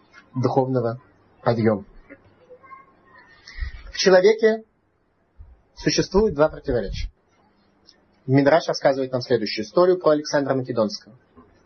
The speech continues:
Однажды Александр Македонский попал в Индию, и решил он, э, посмотреть, как люди живут, и в первую очередь, куда нужно было ему попасть.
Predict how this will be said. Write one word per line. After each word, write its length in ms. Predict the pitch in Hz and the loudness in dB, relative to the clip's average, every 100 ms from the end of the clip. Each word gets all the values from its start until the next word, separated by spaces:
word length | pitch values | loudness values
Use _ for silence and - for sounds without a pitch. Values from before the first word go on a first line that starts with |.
| _ _ _ - _ - | _ _ _ -20 _ -2
Однажды 360 | 131 180 214 | 4 4 4
Александр 320 | 196 190 180 175 | 0 2 2 2
Македонский 500 | 175 170 190 190 - | 2 2 2 0 -2
попал 500 | 139 143 143 147 131 | 0 2 4 4 2
в 80 | |
Индию, 460 | 127 113 104 120 180 _ _ _ _ _ _ _ _ _ - - _ - - - - - | -2 -2 -4 -4 -6 _ _ _ _ _ _ _ _ _ -18 -18 _ -20 -16 -16 -12 -4
и 140 | 160 | -2
решил 960 | 220 233 233 214 214 202 180 - 226 226 | -2 -2 0 0 2 2 2 0 2 4
он, 260 | 220 220 | 2 2
э, 320 | 208 202 196 190 | 4 4 4 2
посмотреть, 500 | 185 185 175 196 220 | -2 0 0 2 2
как 200 | 202 160 | 0 0
люди 240 | 160 143 135 | 0 0 2
живут, 480 | 127 98 95 151 | 0 -2 -6 -6
и 140 | - 135 | -4 0
в 60 | |
первую 240 | 180 170 165 | 2 2 0
очередь, 240 | 165 143 | -2 -4
куда 220 | - 135 | 2 2
нужно 220 | 139 127 117 | 0 -4 0
было 140 | 113 | 2
ему 180 | 110 107 | 2 0
попасть. 520 | 104 95 82 - | -4 -6 -8 -10